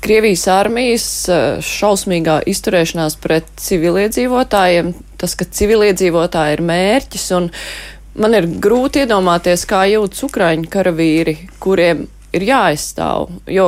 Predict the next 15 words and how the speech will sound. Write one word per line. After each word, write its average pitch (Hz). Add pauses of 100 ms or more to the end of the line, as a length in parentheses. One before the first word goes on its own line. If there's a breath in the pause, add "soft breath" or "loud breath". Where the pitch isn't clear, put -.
karavīrs, 220 (100)
ā, 175 (340)
viņš 196
iet 196
kaujā, 226
viņš 180 (260)
rēķinās, 185
ka 175
viņu 180
var 170
nogalināt, 175
bet - (420 loud breath)
tas, 214
ka 196
viņš 190